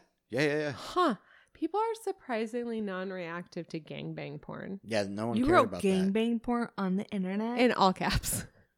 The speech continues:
Speaker 1: Yeah.
Speaker 3: No, you did not
Speaker 2: Yes,
Speaker 3: write
Speaker 2: I
Speaker 3: that
Speaker 2: did.
Speaker 3: on the
Speaker 2: Yes, I
Speaker 3: internet.
Speaker 2: did. Haha, in all caps. 'Cause
Speaker 1: Uh,
Speaker 2: I really
Speaker 3: On
Speaker 2: emph-
Speaker 3: Yahoo?
Speaker 2: Yaha.
Speaker 1: Mm-hmm.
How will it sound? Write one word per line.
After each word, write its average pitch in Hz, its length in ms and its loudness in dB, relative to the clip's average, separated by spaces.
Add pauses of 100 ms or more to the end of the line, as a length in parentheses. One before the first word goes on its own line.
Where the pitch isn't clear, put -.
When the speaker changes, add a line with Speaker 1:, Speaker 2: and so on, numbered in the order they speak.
(300)
Speaker 1:
Yeah. 202 200 -6
Speaker 3:
No, 233 180 4
you 262 260 6 (140)
did 196 380 6
not 185 180 8
Speaker 2:
Yes, 190 220 8
Speaker 3:
write 190 200 8
Speaker 2:
I 220 120 8
Speaker 3:
that 185 120 6
Speaker 2:
did. 196 80 10
Speaker 3:
on 208 80 10 (120)
the 196 60 10
Speaker 2:
Yes, 180 80 2
I 208 40 6
Speaker 3:
internet. 220 240 6
Speaker 2:
did. 233 160 4
Haha, 214 360 0
in 202 120 4
all 196 220 2
caps. 233 400 -10 (480)
'Cause 226 360 4
Speaker 1:
Uh, 214 40 6
Speaker 2:
I 214 140 6
really 220 340 6
Speaker 3:
On 226 80 10
Speaker 2:
emph- - 20 8
Speaker 3:
Yahoo? 254 800 4 (280)
Speaker 2:
Yaha. 285 800 0 (920)
Speaker 1:
Mm-hmm. 92 500 -12